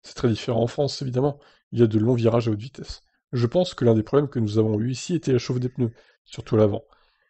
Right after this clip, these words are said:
Et ça devrait être plus simple pour la prochaine course. Nous devons apprendre de ce week-end,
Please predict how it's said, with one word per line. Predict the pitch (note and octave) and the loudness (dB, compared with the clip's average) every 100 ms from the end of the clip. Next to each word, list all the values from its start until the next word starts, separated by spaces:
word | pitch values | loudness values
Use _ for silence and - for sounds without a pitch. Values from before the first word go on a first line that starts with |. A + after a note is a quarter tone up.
| _ _ - | _ _ 2
Et | D3 - | 2 2
ça | - C3+ | -2 2
devrait | A#2 A#2 | 6 6
être | B2 | 4
plus | - | -6
simple | B2 - C#3+ C#3 B2+ | -4 4 4 4 -2
pour | B2 | -2
la | |
prochaine | G#2 - B2+ | -2 -2 -4
course. | - F3+ - | -2 -4 -2
Nous | |
devons | C3+ C3 C3+ - | 0 2 0 0
apprendre | D3 - E3+ | -2 0 -2
de | C#3 | -2
ce | - | 0
week-end, | A2+ G#2 C3 D3 | 0 2 0 -2